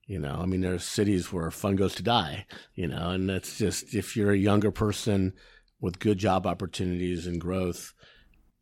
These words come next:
and you can be in a place that's got some vibrancy, whether it's outside activities,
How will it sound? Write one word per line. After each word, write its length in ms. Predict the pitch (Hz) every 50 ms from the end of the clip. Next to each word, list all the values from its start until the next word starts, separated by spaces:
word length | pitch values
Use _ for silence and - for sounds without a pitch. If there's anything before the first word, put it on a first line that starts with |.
| _ _ _ _
and 140 | - 95 95
you 60 | 92 87
can 120 | - 98
be 100 | 87 98
in 40 | 92
a 60 | 90
place 260 | - - 101 95 90
that's 160 | - 90 - -
got 220 | - 92 87 85
some 160 | - 92 80
vibrancy, 680 | 71 85 85 85 85 95 87 82 - - 95 90 90
whether 240 | 87 87 80 87 82
it's 300 | 78 76 - - - - - _ -
outside 400 | - 90 - - - 117 104 101
activities, 840 | 92 90 - 107 92 92 90 87 85 85 85 78 76 - - -